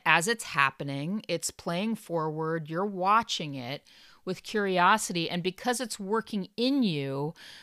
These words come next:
you're using your specialized,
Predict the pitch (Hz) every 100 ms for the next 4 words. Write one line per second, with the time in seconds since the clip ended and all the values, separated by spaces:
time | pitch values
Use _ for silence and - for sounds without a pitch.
0 | - 202 208 208 196 254 262 233 247 240
1 | 233 202 190 180 175 185 - _ _ -
2 | - - - - 247 254 - 247 220 202
3 | 196 196 196 196 - - -